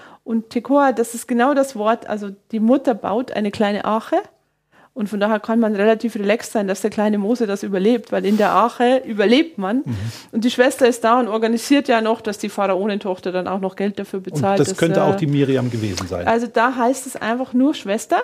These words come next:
Speaker 2: Mhm.
Speaker 1: da hat sie keinen Namen.
Speaker 2: Ja.
Speaker 1: Äh,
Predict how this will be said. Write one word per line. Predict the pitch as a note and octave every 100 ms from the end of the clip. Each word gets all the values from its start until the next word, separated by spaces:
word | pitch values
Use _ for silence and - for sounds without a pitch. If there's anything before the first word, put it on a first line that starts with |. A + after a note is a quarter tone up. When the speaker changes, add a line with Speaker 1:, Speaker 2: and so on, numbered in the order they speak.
| -
Speaker 2:
Mhm. | A#2+
Speaker 1:
da | A#3+
hat | B3 -
sie | A#3+
keinen | A3+ G#3+
Namen. | G#3+ A#3 D4+ D3+
Speaker 2:
Ja. | A#2+ C3+ - _ _ _ _ _ _ _ -
Speaker 1:
Äh, | G3+ G3 F#3+